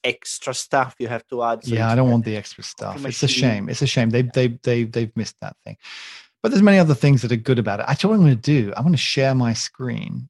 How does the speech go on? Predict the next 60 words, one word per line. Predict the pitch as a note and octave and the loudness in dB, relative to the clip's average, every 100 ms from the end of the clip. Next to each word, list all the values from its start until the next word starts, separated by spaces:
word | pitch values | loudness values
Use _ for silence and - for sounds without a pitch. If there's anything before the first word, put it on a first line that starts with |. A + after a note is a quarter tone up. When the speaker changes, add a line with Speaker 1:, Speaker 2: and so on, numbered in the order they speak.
| - | -10
Speaker 2:
I'm | A#2 | -4
gonna | A#2+ A#2 | -2 2
Speaker 1:
Ooh. | E3+ | 2
Speaker 2:
play, | B2 A#2+ - | 2 -2 -6
well, | A#2+ B2 | -2 -2
I | - | 0
made | C3+ C3+ | 2 2
a | G#2 | 0
very | A#2+ C#3 | -2 -2
small | - - C3+ B2+ | -4 -2 0 0
little, | A#2 | -2
very, | A#2 A#2+ - | -4 -4 -6
a | |
little | A#2+ - | -14 -12
short | - A2+ | -10 -10
little | A2+ G#2+ | -10 -12
video. | G#2 G#2+ G#2 - G2 _ _ _ _ _ _ _ _ _ | -10 -12 -12 -14 -18 _ _ _ _ _ _ _ _ _
Speaker 1:
Nice. | A2 B2+ G#2+ G2+ - | -12 -10 -10 -14 -8
And, | A#2 G2 | -6 -6
Speaker 2:
Um, | B2 | -4
Speaker 1:
uh, | A#2+ | -2
you, | B2+ B2+ | -4 -2
you | C#3 C3+ | 0 2
done | C3+ | 2
a | B2+ | 2
presentation. | C3 C3 E3 F3 G2+ | 0 2 2 0 0
You | G#2 | 2
done | A#2+ | 4
a | A#2+ | 4
PowerPoint. | C#3 C3+ - C#2+ C#2 - - - | 2 2 0 -6 -10 -16 -16 -10
Speaker 2:
I'm, | A2+ A2 - - - | -6 -6 -6 -12 -6
I've | - F#4 | 0 2
got | D3 | 4
a | C#3+ | 2
PowerPoint. | - C3 B2 D#4+ C#4+ G2+ - - D#4+ F4+ | 2 -2 0 4 2 4 0 0 -2 0
Speaker 1:
<laughs> | F3 | 4
I've | |
got | E3+ G#3+ | 4 6
a | |
Speaker 2:
Uh, | G3+ | 6
Speaker 1:
PowerPoint. | F#3+ F3+ | 6 6
Speaker 2:
here, | A#2 | 4
Speaker 1:
Let | C#3+ | 4
me, | D#3+ | 6
Speaker 2:
pay | D#3 | 6
Speaker 1:
let | E3 | 6
me | |
show | C#3+ | 6
Speaker 2:
attention. | B2 D#3+ | 4 2
Speaker 1:
my | |
Speaker 2:
It's | D3+ | 2
only | - C#3+ D3+ | 4 6 4
Speaker 1:
screen. | |
Speaker 2:
s-, | - - - | 2 -10 -10
look, | A#2+ A2 | -4 -4
we've | A2 | 0
only | B2 | 0
got | A#2+ - | 0 -2
forty-six | C3 B2+ C3+ C#3 - | -4 -4 -6 -6 -8
slides. | G#2+ F#2+ A#2 C3+ - | -10 -8 -8 -10 -14